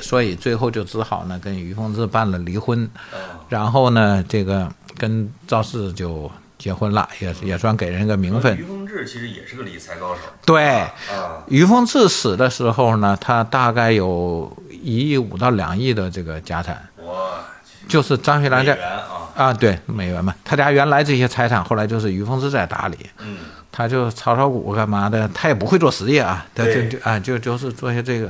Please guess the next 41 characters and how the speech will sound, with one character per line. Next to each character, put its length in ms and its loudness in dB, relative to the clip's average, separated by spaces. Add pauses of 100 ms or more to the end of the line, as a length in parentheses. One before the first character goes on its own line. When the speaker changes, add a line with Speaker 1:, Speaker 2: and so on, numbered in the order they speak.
Speaker 2:
那 440 -2
他 140 -12
炒 200 -4
炒 160 -2
股 160 -12 (140)
吧， 220 -6
Speaker 1:
嗯。 140 0
Speaker 2:
说 160 -8
实 140 -8
话， 80 -2
只 160 -10
要 100 -4
他 80 -8
不 120 -10
傻， 220 -2 (240)
他 100 -10
有 100 -8
钱， 220 -16 (180)
Speaker 1:
嗯。 160 -4
Speaker 2:
赶 180 -2
上 140 -6
了 80 -4
全 260 -6
球 200 -6
化 100 0
的 120 -2
进 260 4
程， 160 0
Speaker 1:
嗯， 20 0
对， 480 6 (200)
Speaker 2:
<laughs> 260 -8
Speaker 1:
就 180 6
是 60 6
Speaker 2:
他 80 6
就 80 0
能， 140 -2 (200)
他 140 -8
就 100 -6
能 120 -4
一 120 -8
直， 260 -14